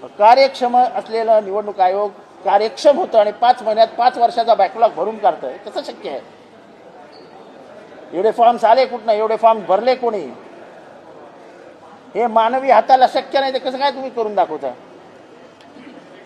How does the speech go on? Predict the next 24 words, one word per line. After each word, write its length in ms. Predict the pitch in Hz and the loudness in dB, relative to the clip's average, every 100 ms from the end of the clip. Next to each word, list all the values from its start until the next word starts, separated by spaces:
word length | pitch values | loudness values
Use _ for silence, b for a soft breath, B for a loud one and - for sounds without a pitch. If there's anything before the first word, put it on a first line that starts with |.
| - | -14
हे 80 | 165 | -4
शहात्तर 500 | 156 196 226 247 226 | 2 2 2 4 4
हा 100 | 196 | 4
काय, 180 | 220 | 4
हा 180 | 160 147 143 | 2 0 -2
लाख 260 | 175 208 - | 0 0 -2
वगैरे 280 | 202 208 226 | -6 -4 -6
सगळं 180 | 220 226 - | -2 -4 -4
बोगस 340 | 180 185 220 | -4 0 0
होतं. 300 | 220 220 233 226 - - - - - - - - - - - | -2 -2 -4 -4 -14 -20 -20 -20 -20 -20 -20 -20 -20 -20 -6
माझ्या 300 | 160 185 226 | -2 4 4
मतदारसंघामध्ये 1080 | 220 220 226 226 220 220 220 214 214 214 202 | 4 0 2 2 2 0 0 0 0 -2 -2
एका 240 | 196 240 | 2 4
एरियामध्ये 480 | 226 226 240 233 240 | 4 4 2 2 0
सतरा 360 | - 220 247 240 | -4 -4 4 4
हजार 520 | 175 - 185 226 240 | 4 -2 2 6 6
वोटर 320 | 233 233 233 | 2 0 -2
आहेत, 60 | 226 | -2
सतरा 360 | 226 - 240 | -4 -2 2
हजार 520 | 220 - - 214 220 | 4 2 -4 4 6
वोटर 300 | 220 214 214 | 6 2 0
एका 220 | 196 196 208 | -2 -2 -2
चाळीच्या 400 | 208 202 202 185 | 0 -2 -2 -2
नावावर. 300 | 180 156 | -2 -4